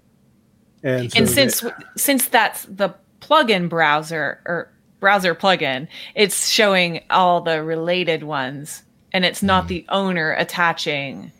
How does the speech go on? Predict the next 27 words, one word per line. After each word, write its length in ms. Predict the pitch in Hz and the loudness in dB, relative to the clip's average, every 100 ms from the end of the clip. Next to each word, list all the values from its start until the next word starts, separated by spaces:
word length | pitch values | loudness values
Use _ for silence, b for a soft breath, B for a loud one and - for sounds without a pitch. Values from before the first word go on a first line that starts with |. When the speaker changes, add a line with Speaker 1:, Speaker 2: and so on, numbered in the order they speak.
| _ _ _ _ | _ _ _ _
Speaker 2:
So 340 | - 220 180 170 | 0 4 4 4
anyone 380 | 214 226 208 | 2 2 2
without 320 | 180 175 185 175 | 0 0 0 0
that 200 | 156 - | -4 0
plugin 360 | 196 170 156 | -2 -2 -6
is 160 | 151 160 | -10 -4
not 280 | 175 151 151 | -2 -2 -4
gonna 180 | 151 | -12
see 220 | 147 165 151 | -12 -12 -14
both 380 | - 151 156 | -10 -10 -8
of 140 | 156 185 | -14 -12
those. 540 | 107 87 87 180 - _ _ _ b b b - | -12 -10 -12 -16 -20 _ _ _ b b b -18
Speaker 3:
Right. 80 | - | 0
Speaker 1:
Correct. 480 | 214 190 - - - | 4 4 2 -14 -4
Speaker 3:
Good. 200 | 196 156 - | 0 0 -2
Speaker 1:
A-, 40 | |
a- 40 | 170 - | -12 -2
Speaker 3:
Yeah. 280 | 107 82 80 - _ _ _ _ _ _ _ _ _ _ - | 0 0 -4 -12 _ _ _ _ _ _ _ _ _ _ -10
Go 80 | 98 | -6
ahead. 120 | 123 - _ _ _ b b | -6 -10 _ _ _ b b
Speaker 1:
And 100 | 160 | 2
a-, 360 | 165 165 170 - | 4 6 4 6
as, 500 | 165 160 - - - - | 6 4 2 -12 -18 -4
when 140 | 160 160 | 0 2
I'm 120 | 156 | 2
developing 560 | 147 180 214 - 156 135 | 2 6 6 6 2 2
them, 320 | 135 135 120 | -2 -4 -8